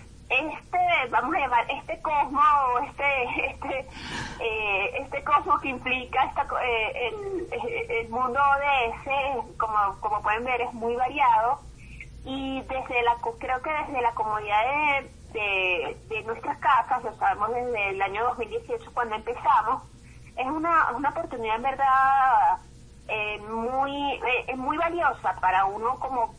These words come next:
eh, hacer preguntas directas a los especialistas, ver ese intercambio tan mágico que sea uno,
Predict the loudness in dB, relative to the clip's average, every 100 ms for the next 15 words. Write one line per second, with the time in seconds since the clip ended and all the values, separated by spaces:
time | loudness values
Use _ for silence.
0 | -20 -20 -20 -12 -8 -2 2 2 0 -2
1 | -2 -2 -4 -2 -2 -2 -2 -2 -2 -4
2 | 0 0 0 -4 -8 -10 -6 -6 -6 -4
3 | -2 0 0 -2 -4 -4 -6 -4 -6 -6
4 | -8 0 2 2 0 -2 0 2 2 2
5 | 0 -6 -8 0 2 4 2 -2